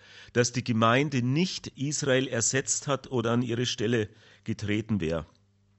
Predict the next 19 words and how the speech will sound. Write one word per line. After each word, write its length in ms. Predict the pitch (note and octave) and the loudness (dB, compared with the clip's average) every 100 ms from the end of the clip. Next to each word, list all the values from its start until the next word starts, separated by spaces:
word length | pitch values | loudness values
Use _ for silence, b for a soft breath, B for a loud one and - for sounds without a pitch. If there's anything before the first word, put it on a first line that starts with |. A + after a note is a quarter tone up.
| _ _ _ _ _ B B B B | _ _ _ _ _ B B B B
Dieser 260 | D3+ F3+ F3 | 2 4 6
Vers 340 | D#3+ D3+ - | 6 4 4
vierzehn, 560 | - D#3 D#3+ - G2+ G#2 | 4 4 4 0 2 4
„Denn 180 | A2+ | 2
er 360 | A#2 B2+ D#3+ F#3+ | 2 0 0 0
ist 280 | D#3+ - - | 0 -4 2
unser 300 | D3+ D3+ D3 | 2 4 0
Friede, 540 | - C#3+ D3+ A#2+ F2+ - b b b b b | 2 0 2 2 2 -4 b b b b b
der 160 | B2 B2 | 4 6
aus 160 | C3+ | 6
beiden 420 | - A#2 C3+ E3+ F3 | 4 4 4 4 0
eins 460 | - C3+ F#3 - | 2 2 2 0
gemacht 460 | C#3 A#2+ B2+ - - | 2 4 4 0 -4
hat 180 | D3+ C3 | -4 0
und 160 | A2+ | 0
hat 180 | B2+ B2 | 0 0
den 140 | B2+ | -2
Zaun 380 | A2 - A#2+ C#3+ | 0 0 2 0
abgebrochen“, 880 | - B2+ - A#2+ G#2+ A2 A2 C#3 C#3+ | -2 -4 -2 -4 0 0 0 -4 -4